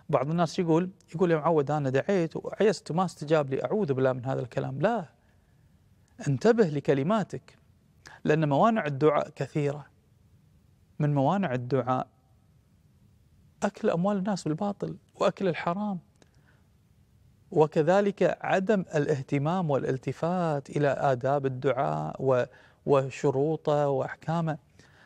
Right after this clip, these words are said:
وذكر النبي صلى الله عليه وآله وسلم الرجل يطيل السفر أشعث أغبر يرفع يديه إلى السماء: "يا الله، يا الله، يا الله". قال: "ومشربه حرام، ومأكله حرام،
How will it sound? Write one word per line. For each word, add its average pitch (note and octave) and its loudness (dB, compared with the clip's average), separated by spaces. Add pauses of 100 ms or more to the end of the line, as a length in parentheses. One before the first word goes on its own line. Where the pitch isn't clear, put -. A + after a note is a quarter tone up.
(200)
وذكر C#3+ 2
النبي C#3 -2
صلى C#3 0
الله C3 0
عليه C3+ 0
وآله C#3 0
وسلم D3 0
الرجل D#3 0
يطيل A3 0
السفر G3+ 2 (400)
أشعث F3 0
أغبر D3 0
يرفع D#3+ 0
يديه C3+ 0
إلى C3 -2
السماء: B2+ -6
"يا G3 0
الله، C3 -6 (560)
يا G3+ 2
الله، F#3 0
يا A#3+ 0
الله". G#3+ -2 (460)
قال: F#3+ 0
"ومشربه E3 0
حرام، - -8 (640)
ومأكله E3+ 0
حرام، D3 -2